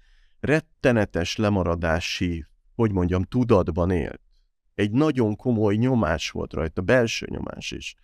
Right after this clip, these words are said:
hogy valamit csinálni kéne, utol kéne érni a világot, ami elrohan mellettünk. Kapkodó volt ez a, ö, ö, válasz, különben nagyon érdekes, hogy Széchenyiek tolták előre ezt az ügyet, közben Kossuth folyamatosan arról ír,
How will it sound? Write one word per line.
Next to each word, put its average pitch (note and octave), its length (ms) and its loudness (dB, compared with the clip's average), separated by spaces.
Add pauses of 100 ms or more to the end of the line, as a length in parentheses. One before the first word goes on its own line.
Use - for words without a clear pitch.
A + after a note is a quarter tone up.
(260)
hogy A2 180 -2
valamit B2+ 380 4
csinálni G#2+ 360 0
kéne, C#3 160 -2
utol G#2+ 320 2
kéne G#2+ 300 2
érni G#2 340 2
a F2+ 80 4
világot, G#2 480 0
ami G2+ 160 2
elrohan F#2 380 0
mellettünk. - 760 -10 (640)
Kapkodó G#2+ 560 2
volt D2 240 -2
ez C2+ 160 -4
a, G#1 280 -8 (220)
ö, C2 300 -6
ö, D#2+ 140 -8
válasz, A#2 420 2
különben A#2+ 440 2
nagyon B2+ 220 2
érdekes, E3 500 0
hogy A#2+ 120 -2
Széchenyiek A2 560 0
tolták G#2 520 2
előre F#2+ 280 2
ezt F2 180 -4
az G2 100 -4
ügyet, F3 280 2
közben A#2 400 0
Kossuth A#2+ 380 -2
folyamatosan F#2 640 -2
arról F2+ 340 0
ír, C#3 300 0